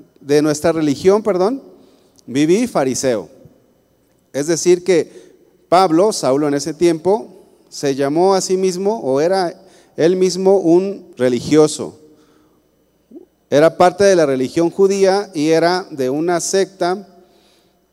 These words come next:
que era la crema innata de, de esa sociedad religiosa, eh, que se llamaban los fariseos.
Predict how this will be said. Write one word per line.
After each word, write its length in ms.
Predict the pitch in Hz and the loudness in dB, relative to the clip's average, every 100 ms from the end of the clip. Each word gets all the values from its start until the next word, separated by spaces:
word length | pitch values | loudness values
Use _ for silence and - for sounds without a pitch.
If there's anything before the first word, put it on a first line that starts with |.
| _ _ | _ _
que 180 | - 147 | 0 2
era 160 | 165 | 2
la 220 | 185 147 - | 2 0 0
crema 320 | 156 180 180 | 0 0 0
innata 460 | 165 160 156 180 | 0 -2 -4 -4
de, 320 | 180 123 98 73 - | -2 -4 -6 -12 -16
de 180 | 92 101 | -10 -10
esa 220 | 107 147 | -8 -10
sociedad 640 | 139 123 123 123 143 - - | -10 -8 -4 -2 -2 -6 -14
religiosa, 680 | 117 110 107 131 123 156 196 _ _ _ _ _ _ | -10 -10 -8 -8 -6 -8 -12 _ _ _ _ _ _
eh, 240 | - 101 95 | -10 -8 -8
que 80 | 113 | -8
se 140 | - | -6
llamaban 500 | 117 113 127 139 143 - | -4 -2 -2 -2 -4 -8
los 180 | 135 | -8
fariseos. 680 | 127 143 147 208 196 107 - | -4 -6 -4 -2 -2 -4 -12